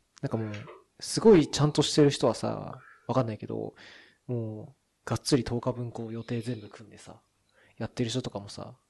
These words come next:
まあ中にはいるのかなと思うけどさ、うん、それでもね、十日分考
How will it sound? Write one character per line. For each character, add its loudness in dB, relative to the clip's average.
ま -6
あ -2
中 4
に 4
は 2
い 2
る 2
の -2
か -4
な -6
と -14
思 -12
う -18
け -12
ど -14
さ、 -16
う -12
ん、 -14
そ -10
れ 6
で 10
も 2
ね、 0
十 2
日 6
分 4
考 0